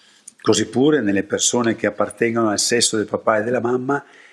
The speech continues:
educarli alla, all'originalità del proprio sesso, alla bellezza del proprio sesso,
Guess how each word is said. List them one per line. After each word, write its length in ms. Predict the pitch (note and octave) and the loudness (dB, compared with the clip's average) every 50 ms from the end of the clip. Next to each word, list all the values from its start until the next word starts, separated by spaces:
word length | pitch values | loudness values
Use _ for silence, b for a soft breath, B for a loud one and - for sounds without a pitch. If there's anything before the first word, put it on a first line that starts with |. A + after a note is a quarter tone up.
| B B B | B B B
educarli 1000 | - A#2+ A2 G#2+ A#2 A2+ - B2 B2 B2 B2 A#2 A#2 A#2+ A#2+ A#2 A2+ A2 A2+ - _ _ _ _ _ _ b b b b b b b | 0 0 2 2 0 2 2 0 2 2 0 0 0 0 2 0 0 0 -4 -10 _ _ _ _ _ _ b b b b b b b
alla, 760 | - - A#2 A2+ A2+ A2 A2 A2 G#2+ G#2+ G#2 G#2+ - - - _ _ _ _ _ - | 0 2 2 2 2 2 4 4 2 2 0 -4 -8 -10 -20 _ _ _ _ _ -2
all'originalità 1080 | - A#2 A2+ A#2+ B2 A#2 A#2+ A2+ - A#2+ A#2+ A2 A2+ G#2+ A2+ A2 - - E3 C#3+ A2+ F#2+ | 0 2 4 4 4 4 2 2 2 2 2 2 2 2 0 -2 0 0 0 0 0 -2
del 120 | G2 F#2+ | -4 -6
proprio 320 | - - G#2+ G2 - - G2+ | -6 -6 -10 -8 -8 -8 -8
sesso, 420 | - - - G#2+ F#2+ - - - | -6 -4 -4 -4 -4 -4 -4 -2
alla 140 | G2 G2+ G2 | 0 0 0
bellezza 640 | F#2 - - A2 A2 A2 B2 D3+ F#3 F3 D#3+ - A#2 | 0 2 2 2 4 4 4 4 2 2 2 0 0
del 160 | G#2 G2 F#2 | 0 0 -2
proprio 300 | - - G#2 - - G#2+ | -2 -6 -10 -10 -10 -14
sesso, 500 | F#2+ - - G#2+ G2+ F#2 - - - - | -12 -10 -8 -8 -6 -4 -4 -4 -4 -6